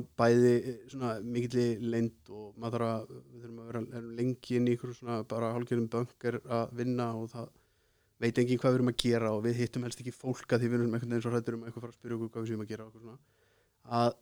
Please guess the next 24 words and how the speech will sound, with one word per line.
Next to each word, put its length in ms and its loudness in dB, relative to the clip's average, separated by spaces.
þá 60 4
myndast 520 0
svona, 200 6
eh, 340 -4
andrúmsloft 540 -4
svolítið 220 0
þannig 160 4
að 80 4
maður 120 2
veit 300 2
aldrei 160 2
almennilega 400 2
hvar 200 0
maður 300 2
hefur 320 2
hlutina, 320 -2
maður 200 -10
flakkar 440 -2
alveg 140 6
á 80 4
milli 260 -6
þess 220 -12
bara 120 -2
eitthvað, 300 -6